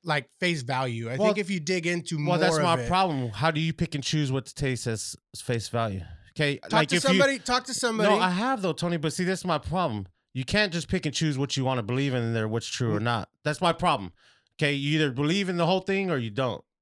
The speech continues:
Speaker 2: Uh, take out the values of it, which is fine. It's nice. Take those values out, but, like,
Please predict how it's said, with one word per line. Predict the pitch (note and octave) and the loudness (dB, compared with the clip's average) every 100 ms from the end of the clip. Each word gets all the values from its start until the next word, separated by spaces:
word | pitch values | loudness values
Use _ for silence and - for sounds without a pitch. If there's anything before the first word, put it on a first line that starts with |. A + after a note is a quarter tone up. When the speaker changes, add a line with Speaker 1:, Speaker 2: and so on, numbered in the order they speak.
| _ - B2+ | _ -18 -10
Speaker 2:
Uh, | B2 B2 | -8 -4
take | F3 F3+ | -2 2
out | G#3 G3+ G3+ | 4 2 0
the | E3+ | 0
values | F#3 G#3 G#3 F#3 | 2 2 2 0
of | D#3 C#3+ | 0 0
it, | D3+ - _ _ _ _ | -2 -4 _ _ _ _
which | B2 A#2 | -6 -4
is | B2+ | -4
fine. | - F3+ C3+ A#2 G#2+ | 0 0 0 -2 -4
It's | A#2+ - | -6 -2
nice. | D3 F3 A#2+ - - _ - - | 0 2 0 -4 -16 _ -20 -6
Take | C#3+ D#3 | -4 -2
those | C#3 | 0
values | D#3+ E3+ D3+ | 2 2 2
out, | D3 B2 | 0 0
but, | B2+ B2 | -2 0
like, | A#2 G2+ | 0 -2